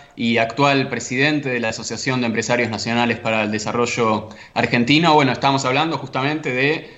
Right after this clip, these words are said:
eh, la opinión es un dirigente bastante, bastante referente acerca de la situación de, de las pequeñas y medianas empresas del país. Nos estaba contando cuál es su mirada acerca de la actividad de las pymes en el marco de la cuarentena y el rol que están teniendo los bancos, ¿no? Preocupante el rol de los bancos para con la actividad de las pymes hoy.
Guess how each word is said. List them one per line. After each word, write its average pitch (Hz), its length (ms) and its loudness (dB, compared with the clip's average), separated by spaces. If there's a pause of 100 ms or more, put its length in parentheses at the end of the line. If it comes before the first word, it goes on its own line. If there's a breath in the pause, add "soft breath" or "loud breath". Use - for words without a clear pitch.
(140)
eh, 120 220 4
la 113 100 0
opinión 139 240 0
es 143 100 -6
un 127 100 -4
dirigente 117 880 0
bastante, 110 720 -2
bastante 113 380 -2
referente 123 560 2
acerca 110 300 -2
de 110 40 0
la 107 80 0
situación 110 460 -2
de, 110 320 2
de 113 120 2
las 113 120 0
pequeñas 113 340 0
y 110 40 -2
medianas 110 260 2
empresas 113 340 0
del 107 140 -2
país. 139 440 4 (240 loud breath)
Nos 117 160 -4
estaba 117 580 4
contando 131 680 2
cuál 120 160 -2
es 117 160 -4
su 110 240 -6
mirada 135 840 0
acerca 123 520 -4
de 110 360 -4
la 110 120 0
actividad 113 460 -2
de 131 80 2
las 113 120 -4
pymes 131 320 -2
en 104 80 -4
el 107 60 -2
marco 113 280 -2
de 110 200 -2
la 107 100 -2
cuarentena 139 960 2
y 117 140 -4
el 113 100 -2
rol 139 220 2
que 123 80 -2
están 135 260 0
teniendo 123 460 2
los 107 160 0
bancos, 131 240 0
¿no? 135 140 0
Preocupante 147 640 -2
el 123 100 -2
rol 143 180 0
de 135 80 0
los 113 140 0
bancos 156 400 2
para 113 320 -2
con 113 120 -2
la 110 60 -2
actividad 110 280 0
de 143 60 4
las 113 100 -2
pymes 120 300 -4
hoy. 123 220 0